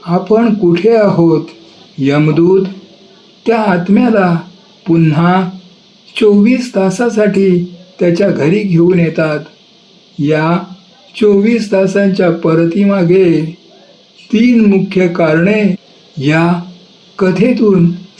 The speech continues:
स्पष्ट होतात. देहाचा मोह. आत्मा जेव्हा पुन्हा आपल्या घरी येतो, तेव्हा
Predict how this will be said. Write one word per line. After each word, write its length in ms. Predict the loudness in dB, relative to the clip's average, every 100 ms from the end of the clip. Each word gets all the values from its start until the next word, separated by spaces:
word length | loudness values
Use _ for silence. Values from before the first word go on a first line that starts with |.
| -8
स्पष्ट 420 | -2 0 0 0
होतात. 480 | 0 0 -2 -6 -8 -16 -20 _ _ -20 -20 -18 -10
देहाचा 680 | -2 0 0 0 0 0
मोह. 520 | 0 0 2 2 0 -4 -16 -20 -20 -20 -20 -20 -10
आत्मा 560 | -8 -4 -2 0 0 -2 -8 -20 -20 _ -2
जेव्हा 360 | 0 2 0
पुन्हा 600 | 0 0 2 2 2 -2 -4 -14 -12 -8
आपल्या 360 | -4 -2 0
घरी 340 | 0 0 2 2
येतो, 540 | 0 0 0 0 -4 -14 -20 _ _
तेव्हा 520 | 0 2 2 2 0